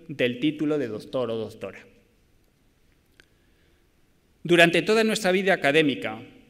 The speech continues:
desde que empezamos a aprender cosas en casa primero y después en casa y en el colegio, en el instituto, la universidad,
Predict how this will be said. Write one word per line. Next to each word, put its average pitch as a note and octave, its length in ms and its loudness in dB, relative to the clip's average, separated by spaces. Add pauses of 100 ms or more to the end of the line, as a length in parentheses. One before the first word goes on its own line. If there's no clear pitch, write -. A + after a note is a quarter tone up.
(120)
desde C3+ 340 0
que C#3+ 60 0
empezamos C#3 480 0
a E3 60 -2
aprender D#3 340 0
cosas - 800 -4
en C3 100 -2
casa D3 320 -2
primero C3+ 460 2 (260)
y C#3+ 80 -4
después B2+ 400 -2
en B2+ 120 -6
casa C#3+ 340 0
y B2+ 80 -2
en B2 80 -4
el A#2+ 100 -6
colegio, D#3 760 -2
en B2 140 -6
el A2+ 100 -4
instituto, C#3+ 800 -4
la B2+ 120 -4
universidad, B2 760 -4